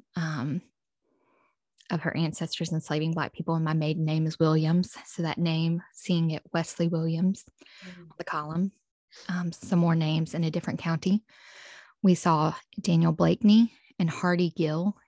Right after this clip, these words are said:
Speaker 1: in Lancaster County, Willie Liepert Tom Preston, Will Thompson, Handy Kegler, Ben Gates,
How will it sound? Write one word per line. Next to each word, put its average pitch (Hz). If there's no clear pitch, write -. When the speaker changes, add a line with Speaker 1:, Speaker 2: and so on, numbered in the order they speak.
Speaker 1:
in 165
Lancaster 165
County, 185
Willie 165
Liepert 208
Tom 170
Preston, 196
Will 165
Thompson, 190
Handy 170
Kegler, 202
Ben 170
Gates, 160